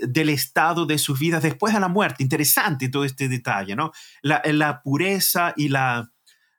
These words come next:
la pureza de la fe, pero al mismo tiempo la piedad de aquellos que han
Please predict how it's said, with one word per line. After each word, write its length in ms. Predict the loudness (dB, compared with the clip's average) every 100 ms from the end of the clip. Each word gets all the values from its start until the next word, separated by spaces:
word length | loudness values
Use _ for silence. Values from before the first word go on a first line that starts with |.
| _
la 160 | -6 -2
pureza 460 | 0 0 0 0
de 100 | 0
la 120 | -2
fe, 240 | -2 -2 -2
pero 160 | -2 -2
al 40 |
mismo 320 | -2 -2 -4
tiempo 380 | -2 -4 0 0
la 220 | 0 -4
piedad 640 | -2 -2 0 0 0 -2 -4 _ _ _ _
de 120 | -2
aquellos 500 | -2 0 0 0 -4
que 140 | -2 -2
han 160 | 0